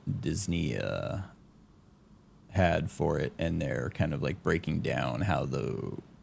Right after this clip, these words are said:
it's kind of elaborate on what Eric was saying with the, uh, two tape measures, uh, how it works. I haven't, like, read it all the way through, but it is a pretty interesting article.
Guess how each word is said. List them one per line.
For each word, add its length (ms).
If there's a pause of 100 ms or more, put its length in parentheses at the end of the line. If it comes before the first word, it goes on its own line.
(100)
it's 100
kind 140
of 80
elaborate 480
on 100
what 180 (440)
Eric 240
was 140
saying 420 (260)
with 140
the, 180
uh, 120
two 180
tape 340
measures, 480
uh, 80
how 180
it 160 (240)
works. 320
I 80
haven't, 240
like, 160 (100)
read 220
it 80
all 80
the 80
way 120
through, 380 (1200)
but 220 (140)
it 100
is 120
a 40
pretty 300
interesting 440
article. 380